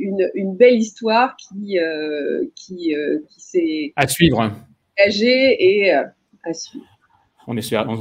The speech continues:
Speaker 2: on espère à suivre. Alors pour, pour la mise en valeur des, des créations, euh, il y a aussi un secteur qui est associé, c'est qu'on, parfois, il y a des reproches qui sont faits sur, euh, la, de, le, le temps de publicité à la radio, notamment en prime time. Qui, euh,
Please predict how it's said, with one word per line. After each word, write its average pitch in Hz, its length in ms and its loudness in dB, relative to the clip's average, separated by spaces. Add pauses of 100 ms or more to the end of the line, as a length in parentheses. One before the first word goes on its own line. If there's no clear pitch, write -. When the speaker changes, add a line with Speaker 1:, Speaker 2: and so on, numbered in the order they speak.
Speaker 2:
on 120 100 -4
espère 117 240 -2
à 117 80 0
suivre. 127 320 0
Alors 107 180 -4
pour, 139 280 0
pour 139 180 4
la 131 160 4
mise 165 140 2
en 151 80 2
valeur 139 320 2
des, 104 260 -2
des 113 120 -6
créations, 135 680 -4
euh, 107 600 -2 (500)
il - 80 -10
y - 20 -2
a 117 40 -2
aussi 117 160 -6
un 147 40 -2
secteur 135 300 -2
qui 135 80 -4
est 123 80 -2
associé, 123 400 -6
c'est 135 220 -6
qu'on, 110 480 -6 (400)
parfois, 147 480 0
il 143 40 0
y 131 40 0
a - 20 -2
des 117 80 -2
reproches 120 400 0
qui 131 80 -10
sont 120 140 -6
faits 139 220 -2
sur, 117 360 -6
euh, 107 160 -2
la, 107 200 -2
de, 107 260 -12
le, 101 240 -6
le 107 260 -6
temps 170 180 2
de 131 100 -2
publicité 123 680 -6 (180)
à 117 60 -6
la 113 100 0
radio, 113 220 0
notamment 117 300 -2
en 113 60 -4
prime 113 280 -4
time. 101 280 -6 (580)
Qui, 104 340 -8
euh, 101 580 -4